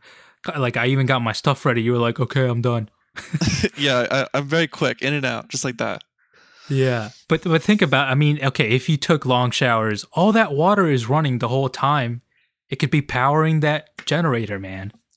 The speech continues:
Speaker 2: That's true. And I was thinking, t-, is it scalable with bigger houses?
Speaker 1: Ooh.
Speaker 2: It is, because with
Speaker 1: Yeah.
Speaker 2: more people running, it could,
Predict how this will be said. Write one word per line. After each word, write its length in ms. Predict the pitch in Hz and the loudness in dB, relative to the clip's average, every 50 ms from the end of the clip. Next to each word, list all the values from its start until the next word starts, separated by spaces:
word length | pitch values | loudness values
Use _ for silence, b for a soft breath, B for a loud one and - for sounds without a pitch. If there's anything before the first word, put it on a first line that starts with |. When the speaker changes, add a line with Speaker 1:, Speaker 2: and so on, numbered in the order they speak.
| _ - _ _ _ _ | _ -20 _ _ _ _
Speaker 2:
That's 180 | 156 160 156 - | -4 -2 -2 -2
true. 280 | - - 208 220 196 - | -4 -2 -2 -2 -2 -2
And 220 | - 151 156 151 B B B B B B B | -2 -4 -4 -4 B B B B B B B
I 60 | - | -2
was 140 | 151 156 - | -2 -2 0
thinking, 340 | - 202 202 180 170 143 139 | 0 -2 -2 -2 -2 -4 -6
t-, 160 | - - - - | -8 -10 -6 -2
is 140 | 151 160 151 | -2 0 0
it 100 | 160 - | -2 -2
scalable 520 | - - - - 170 165 165 147 123 123 117 | -2 -4 0 0 2 2 2 0 0 -2 -4
with 140 | 117 117 | -6 -4
bigger 220 | 117 139 131 117 120 | -2 -4 -2 -2 -4
houses? 640 | 135 127 139 147 143 - - - - 139 - - - _ _ _ _ _ _ _ _ _ _ _ _ _ _ _ - _ _ - - | -4 -2 -2 -2 -4 -6 -6 -6 -8 -8 -10 -12 -14 _ _ _ _ _ _ _ _ _ _ _ _ _ _ _ -20 _ _ -14 -8
Speaker 1:
Ooh. 300 | 135 113 120 135 131 117 104 | -6 -4 -2 -2 -2 0 0
Speaker 2:
It 120 | 127 135 139 | 0 2 2
is, 260 | 180 220 196 117 - | 2 2 0 -2 -4
because 420 | - - 123 - 147 131 117 - - | -8 -6 -4 -2 -2 -2 -2 -4 -6
with 140 | 131 117 | -6 -4
Speaker 1:
Yeah. 120 | 107 107 120 | -4 -4 -4
Speaker 2:
more 360 | 135 143 147 147 151 143 120 - - | -4 -4 -2 -2 -2 -4 -6 -6 -4
people 260 | - 170 160 147 135 | -2 0 0 0 0
running, 480 | 120 127 139 165 151 117 113 120 127 - | -2 -2 -2 -2 -2 -4 -8 -10 -12 -8
it 120 | - 131 - | -8 -6 -6
could, 200 | - 123 113 | -4 -6 -6